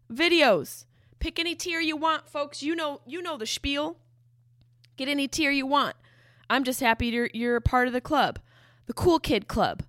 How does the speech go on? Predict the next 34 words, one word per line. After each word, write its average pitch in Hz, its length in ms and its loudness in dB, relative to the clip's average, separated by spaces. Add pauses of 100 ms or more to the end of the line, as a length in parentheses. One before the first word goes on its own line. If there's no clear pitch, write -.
The - 80 -16
fun 302 280 4
club. 190 380 -2 (240)
The 233 80 -2
we 294 120 4
don't 285 160 4
give 262 100 -2
a 208 80 -4
fuck 285 300 0
club. - 380 -2 (760)
The 220 280 4 (180)
"we 285 140 2
don't 294 140 6
think 294 140 0
we're 254 80 4
better 254 200 4
than 247 140 2
anybody 247 300 2
else" 269 220 4
club, 226 360 2 (180)
but - 100 -2
we're 233 120 4
filled 285 260 2
with 240 160 -4
pure 269 200 0
joy 285 300 4
club. - 400 2 (160)
Sometimes 262 540 0
we're 285 120 0
angry. 277 480 -2
Those 214 200 0
are 254 60 2
menstrual 262 440 0
days. 135 440 -6